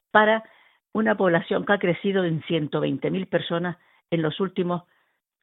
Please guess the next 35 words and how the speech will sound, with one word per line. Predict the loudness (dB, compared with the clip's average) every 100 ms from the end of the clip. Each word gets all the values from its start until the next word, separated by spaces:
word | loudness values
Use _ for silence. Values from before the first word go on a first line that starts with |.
| _
once | 2 2 0
años, | 0 0 -2 -8 _ _ _
y | -2 2
que | 2 4
en | 2 2
los | 0 0
últimos | 0 2 -2 0
once | -2 0 0
años | 0 -2 -6 _ -6
se | -2
han | 0
hecho | 0 -2
diecinueve | -2 -2 -2 -2 -2 -2
mil | -2
viviendas | 0 0 0 -2
en | -2
total, | -2 2 0 0 _ 0
en | 2 2
total, | 2 4 4 2 -4 -18 -4
de | 0
las | 0 2
cuales | 2 2 0
prácticamente | -2 -2 -2 -2 -4 -2 -2
ninguna | -2 -2 -2 -4 -6 _ _ 0
eran | 2 2
protegidas. | 0 -4 -2 0 0 -4 _ _ _ _ _ _ _ _ _
Todos | 2 4
tendremos | 2 2 2 2
alguna | -2 -2 -2
responsabilidad | -4 -6 -6 -6 -6 -4 -6 -4
en | -6
esto, | -6 -8
¿no? | -8 -6
Digo | -4
yo. | -4